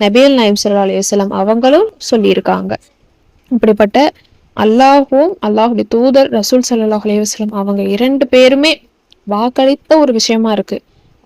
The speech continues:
அஸ்மாவுல் ஹுஸ்னாங்கிறது. அதை ஓதி நம்ம துவா கேட்கும் பொழுது நிச்சயமா அல்லாஹ் தஆலா நம்மளுடைய துவாக்களை நிறைவேற்றி தருவான் இன்ஷா அல்லாஹ். இந்த இரண்டு வார்த்தைகளுமே ரொம்ப ரொம்ப பவர்ஃபுல்லான வார்த்தைகள்.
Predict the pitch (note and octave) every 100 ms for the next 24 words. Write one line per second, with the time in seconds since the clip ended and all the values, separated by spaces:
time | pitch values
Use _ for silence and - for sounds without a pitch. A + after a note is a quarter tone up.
0 | _ - G3+ A#3 A3 G#3 G#3+ G3 F#3+ F3+
1 | - G3 F#3+ F#3+ A3 C#4 D4+ D4+ A3+ G3
2 | G#3 A3 A3 G#3+ G3+ G3 G3 A3 G#3 -
3 | C#4 C4+ C4 A3 G#3+ G3+ G3 G3+ G3 F#3+
4 | G#3+ G#3 G#3+ B3+ - B3 C#4 - G#3 A3
5 | B3 A#3 G#3 B3+ G3+ F#3 F#3 F#3 F#3+ F#3+
6 | A3 G3+ F#3+ F#3+ - _ _ _ _ _
7 | _ _ _ _ _ _ A3+ A3 G#3+ B3
8 | C4+ B3 A3 B3 - C#4+ B3+ A#3+ B3 D#4
9 | G#3 G3+ G#3+ A#3 A#3 A#3+ D#4 B3 G#3+ G#3+
10 | - A3+ A3 A3+ G3+ F#3+ - F#3